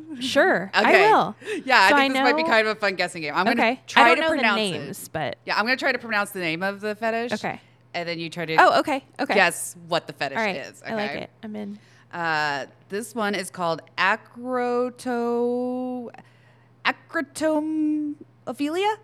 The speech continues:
Speaker 2: <laughs>
Speaker 1: Okay. Acromat-, is that has something to do with blood?
Speaker 2: No.
Speaker 1: Okay. What is it?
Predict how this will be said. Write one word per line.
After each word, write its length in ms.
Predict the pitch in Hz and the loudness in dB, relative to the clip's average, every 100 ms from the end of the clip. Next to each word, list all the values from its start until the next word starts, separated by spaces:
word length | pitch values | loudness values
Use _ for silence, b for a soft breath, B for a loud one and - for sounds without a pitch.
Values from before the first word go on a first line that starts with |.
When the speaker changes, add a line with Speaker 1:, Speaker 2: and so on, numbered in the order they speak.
| _ _ _ | _ _ _
Speaker 2:
<laughs> 300 | 285 - - - _ _ _ - | -4 -2 -8 -8 _ _ _ -18
Speaker 1:
Okay. 340 | - - - _ - | -16 -16 -18 _ -20
Acromat-, 540 | 202 _ - 214 220 220 _ _ _ _ _ _ _ _ - | -20 _ -20 -20 -20 -20 _ _ _ _ _ _ _ _ -12
is 140 | 233 | -4
that 220 | 269 285 | -2 -2
has 160 | 302 311 | -4 -6
something 320 | - 277 277 | -8 -8 -8
to 80 | 247 | -8
do 140 | 226 214 | -6 -6
with 180 | 214 _ _ _ | -8 _ _ _
blood? 420 | 208 190 196 208 220 _ _ _ - - | -10 -8 -8 -12 -18 _ _ _ -20 -18
Speaker 2:
No. 760 | 185 180 175 170 147 147 202 554 | -14 -12 -8 -6 -6 -6 -8 -10
Speaker 1:
Okay. 340 | 202 196 170 208 _ _ _ _ _ _ _ _ _ _ _ | -10 -8 -8 -10 _ _ _ _ _ _ _ _ _ _ _
What 120 | 202 | -12
is 140 | 190 175 | -12 -12
it? 120 | - | -16